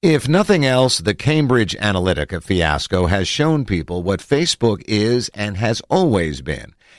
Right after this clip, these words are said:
an alchemist that spins your data into gold.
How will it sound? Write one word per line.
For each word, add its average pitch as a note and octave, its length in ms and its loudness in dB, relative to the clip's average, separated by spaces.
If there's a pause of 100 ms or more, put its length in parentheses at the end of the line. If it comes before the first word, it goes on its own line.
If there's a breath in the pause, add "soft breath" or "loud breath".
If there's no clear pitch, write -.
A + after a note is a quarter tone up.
an G2 260 -2
alchemist D#3 760 0
that F2 200 0
spins E3 540 -2
your C3+ 220 4
data A2+ 500 0
into A#2+ 220 -2
gold. E2+ 580 -4